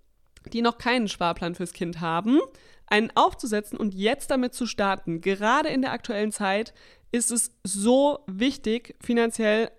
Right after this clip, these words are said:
anders vorzusorgen, als das Geld auf dem Sparbuch liegen zu haben, weil dort verliert es wirklich mit der Inflation jeden Tag an Ge-,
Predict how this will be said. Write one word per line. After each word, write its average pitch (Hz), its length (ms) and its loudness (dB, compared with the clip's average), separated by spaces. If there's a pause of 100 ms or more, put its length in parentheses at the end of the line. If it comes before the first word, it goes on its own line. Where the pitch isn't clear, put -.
(100)
anders 269 320 0
vorzusorgen, 220 840 -2 (420)
als 196 200 2
das - 160 -4
Geld 202 180 0
auf 196 80 -4
dem 196 100 -4
Sparbuch 190 360 0
liegen 170 200 -4
zu 170 160 -6
haben, 185 260 0
weil 180 120 0
dort 233 300 2
verliert 240 320 0
es 214 120 -6
wirklich 202 300 -4
mit 196 140 -4
der 180 80 0
Inflation 180 480 -2
jeden 226 320 0
Tag 190 340 -4
an 180 180 -2
Ge-, 165 200 -4